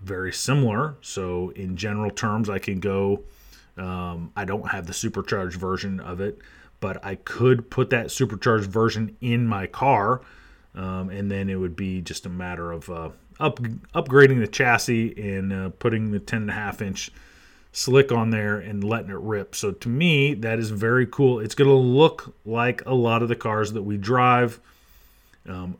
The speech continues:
could add some real excitement to the class. So we'll see who shakes it out. Let's see who gets in there and says, "All right, um, I really wanna go after that." Uh, but it is an experimental class for twenty twenty-two. I think it's a step in the right direction.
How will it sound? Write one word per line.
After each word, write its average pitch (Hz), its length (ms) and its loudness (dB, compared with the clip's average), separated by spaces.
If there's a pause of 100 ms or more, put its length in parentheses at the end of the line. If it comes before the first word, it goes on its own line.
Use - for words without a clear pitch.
(140)
could - 360 0
add 113 500 -4 (240)
some 92 260 -8 (180)
real 147 460 6
excitement 131 600 -4
to 147 100 -6
the 139 80 0
class. 135 340 -2
So 131 80 2
we'll 160 160 6
see 160 340 0
who 110 140 -4
shakes 110 340 -4
it 110 100 -6
out. 120 220 -2
Let's 107 200 -4
see 143 260 2
who 127 380 2
gets 131 260 4
in 123 120 0
there 123 240 4
and 104 120 -2
says, 101 220 -4
"All 113 80 -2
right, 135 320 4 (520)
um, 101 400 -2
I 101 80 -8
really 117 320 6
wanna 113 260 2
go 107 180 0
after 113 320 -2
that." 98 380 -6 (340)
Uh, 92 140 -8
but 113 200 0
it 135 80 4
is 151 220 6
an 143 80 2
experimental 131 580 2
class 120 340 0
for 110 120 -2
twenty 110 320 -2
twenty-two. 120 500 0
I - 80 -6
think 135 160 0
it's 110 140 -4
a 104 40 -2
step - 440 -4
in 120 60 -2
the 110 60 0
right 104 220 -4
direction. 131 540 -2